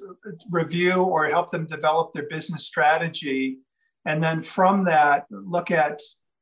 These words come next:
uh, how do they execute on that strategy? So, you know, a-, as I mentioned before, it, it requires people.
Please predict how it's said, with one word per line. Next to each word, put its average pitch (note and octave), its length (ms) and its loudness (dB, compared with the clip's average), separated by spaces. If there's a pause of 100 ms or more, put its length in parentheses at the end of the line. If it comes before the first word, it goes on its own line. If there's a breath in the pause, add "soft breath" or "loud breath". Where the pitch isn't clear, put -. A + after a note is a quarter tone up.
(140)
uh, C#3 320 -2
how G3 160 2
do F#3+ 80 2
they F#3 160 0
execute D#3+ 520 -6
on C#3+ 200 2
that B2+ 180 -4
strategy? B2+ 640 -6
So, C3 480 -4
you C#3 160 -6
know, C#3 120 -4
a-, D#3+ 380 -12
as D3+ 120 -10
I D3 40 -8
mentioned C#3 360 -10
before, C#3 320 -4
it, C3+ 120 -12
it E3+ 60 -6
requires D#3+ 560 -2
people. - 480 -8